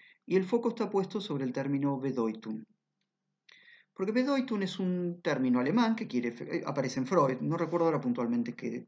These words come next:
escrito, pero aparece en Freud en un par de oportunidades. Eh, pero Lacan lo toma de la obra de Frege. Gottlob Frege, que fue un lógico, el fundador, si se quiere,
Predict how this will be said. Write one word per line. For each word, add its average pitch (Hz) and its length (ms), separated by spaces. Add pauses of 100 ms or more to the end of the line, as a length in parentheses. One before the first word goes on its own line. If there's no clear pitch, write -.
escrito, 139 580
pero 113 220
aparece 113 400
en 110 140
Freud 117 300
en - 80
un - 280
par 123 180
de 113 100
oportunidades. 135 760 (720)
Eh, 143 280 (460)
pero 214 160
Lacan 226 240
lo 220 100
toma 214 360
de 131 120
la 131 140
obra 147 280
de 127 120
Frege. 113 580 (600)
Gottlob 156 360
Frege, 214 400
que 135 100
fue 123 220
un 120 240
lógico, 160 560
el 120 120
fundador, 110 580
si 120 140
se 107 160
quiere, 143 420